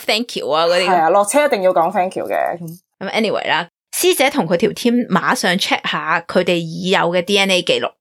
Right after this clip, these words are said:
Speaker 1: 發現 Esther 喺二零一二年七月已經畀咗D N A樣本佢哋㗎喇。仔細檢查下，發現原來佢哋喺羅馬嘅法證人員出錯，佢哋將 Esther 嘅D N A同咗 Yara 嘅D N A做比對，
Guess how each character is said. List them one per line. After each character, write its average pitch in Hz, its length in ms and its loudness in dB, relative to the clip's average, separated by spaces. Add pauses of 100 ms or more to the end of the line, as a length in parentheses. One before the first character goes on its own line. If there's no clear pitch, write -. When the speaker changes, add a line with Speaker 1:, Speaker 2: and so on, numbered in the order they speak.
(180)
Speaker 1:
發 269 140 0
現 233 160 -2
Esther 285 560 -4
喺 196 280 -2
二 180 120 0
零 160 160 -4
一 196 60 2
二 185 360 -2
年 160 200 -6
七 - 240 -6
月 185 200 0
已 170 220 -4
經 330 160 -2
畀 175 340 0
咗 190 200 2
D 226 180 -4
N 214 140 2
A 214 160 0
樣 170 280 0
本 165 180 0
佢 202 100 2
哋 101 180 0
㗎 90 80 -4
喇。 - 80 -6 (420)
仔 - 140 -4
細 294 240 0
檢 220 160 -4
查 294 200 -4
下， 170 340 -6
發 277 180 0
現 220 200 -4
原 196 140 0
來 175 180 -2
佢 190 180 0
哋 226 160 2
喺 247 220 2
羅 170 360 4
馬 175 280 0
嘅 220 200 2
法 220 160 2
證 202 240 -4
人 175 240 -2
員 139 260 -6
出 - 140 -2
錯， 277 260 -2 (160)
佢 - 140 -2
哋 294 140 2
將 311 200 0
Esther - 500 -4
嘅 175 60 -2
D 254 200 0
N 233 120 0
A 208 180 0
同 175 260 -2
咗 190 320 2
Yara 302 560 0
嘅 185 200 -2
D 233 180 0
N 208 120 2
A 202 200 2
做 196 180 -2
比 139 220 -4
對， - 280 -4